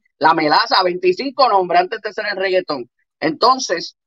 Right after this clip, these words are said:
se creó esto mismo aquí en Puerto Rico, esta pelea de que quién es más rapero que quién.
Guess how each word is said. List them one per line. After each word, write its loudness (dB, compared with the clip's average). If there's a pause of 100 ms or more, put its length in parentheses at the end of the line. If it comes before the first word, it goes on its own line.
(320)
se -2
creó 2
esto -2
mismo -2
aquí -2
en -10
Puerto -2
Rico, -2
esta 0
pelea -2
de -4
que -8 (100)
quién -6
es -4
más 2
rapero 0
que -10
quién. -18